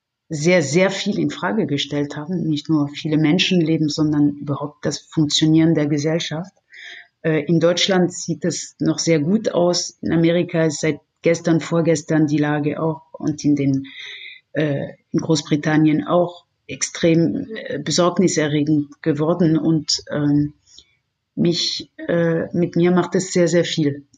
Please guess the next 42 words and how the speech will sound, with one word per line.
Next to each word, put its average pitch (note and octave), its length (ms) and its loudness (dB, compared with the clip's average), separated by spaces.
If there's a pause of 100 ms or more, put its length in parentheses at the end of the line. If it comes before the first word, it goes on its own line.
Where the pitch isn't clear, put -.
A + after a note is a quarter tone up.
(100)
Also D3+ 300 -2
ich D3 220 -6
frage D#3 340 -2
mich D#3+ 240 2
auch - 140 -6
zum E3 220 2
Teil, D#3+ 240 0
ob D3 120 -2
die - 140 0
alten E3+ 380 2
Fragen, C#3+ 480 0
mit C#3+ 180 0
denen C#3+ 160 2
man C#3+ 140 4
sich C#3+ 220 -2
mit D3 180 -2
Inbrunst D3+ 560 0
beschäftigt D3 640 -4
hat, D3 260 -6 (580)
ob - 160 -12
sie D#3 220 2
noch D3+ 280 0
so C#3+ 540 -2
wichtig D3+ 520 0
bleiben C#3+ 440 4
werden D3+ 440 4
oder C#3+ 380 -2
ob - 120 -16
man C#3+ 140 4
sie C#3+ 140 0
gleich D3 380 -2
angeht C#3+ 580 2 (180)
oder - 200 -18
ob - 180 -20
nicht - 340 0
andere D3 240 -4
Prioritäten C#3+ 800 -2
plötzlich, - 680 -6 (540)
äh, C#3+ 180 2
sich - 400 -2 (100)
aufmachen C#3+ 560 0
werden. B2+ 400 -4